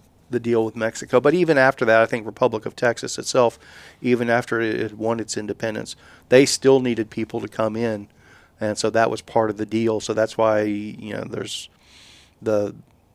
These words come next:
what do they call 'em, century ranches or whate-, whatever, uh, in, further south in the state. Basically,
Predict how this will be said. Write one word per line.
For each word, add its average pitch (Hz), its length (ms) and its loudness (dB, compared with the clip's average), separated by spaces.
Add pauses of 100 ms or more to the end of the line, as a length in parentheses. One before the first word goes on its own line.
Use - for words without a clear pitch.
(400)
what 113 80 -16
do 110 80 -18
they 110 60 -16
call - 200 -6
'em, 107 60 -14
century 113 500 -4
ranches 113 540 -4
or 113 260 -4
whate-, 113 500 -2
whatever, 113 840 -2
uh, 110 320 0 (840)
in, 110 260 -10 (360)
further 127 300 4
south 117 600 0
in 113 160 -6
the 110 60 -10
state. 123 260 0
Basically, 139 800 4